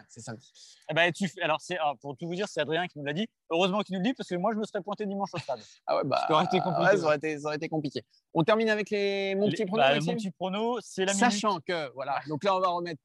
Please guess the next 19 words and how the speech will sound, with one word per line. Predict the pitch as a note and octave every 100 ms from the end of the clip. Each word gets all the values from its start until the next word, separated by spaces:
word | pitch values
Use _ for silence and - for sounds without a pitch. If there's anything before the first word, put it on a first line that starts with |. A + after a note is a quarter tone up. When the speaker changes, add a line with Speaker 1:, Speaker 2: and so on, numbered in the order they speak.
| A3
Speaker 1:
tout | G3+
de |
suite | - G3+ E3
l'église | D#3 D3 D#3 C#3+
au |
milieu | C3+ C3
du |
village. | B2+ D3+ G3 G#3 - _ _ -
J'ai | C3+ F3
repris | E3+ D3 E3+ - _ _
largement | C#3 E3 C#4 D#4+ C4 G#3+ A#3
la | A3+ G#3+
tête | G#3+ F#3+
sur | - F#3 F3
Maxime, | F#3 - G#3 D3+
qui, | - F#4+ F4 _ _
là, | F3+ F#4 F#4+
vous | G#3
fait, « | G3+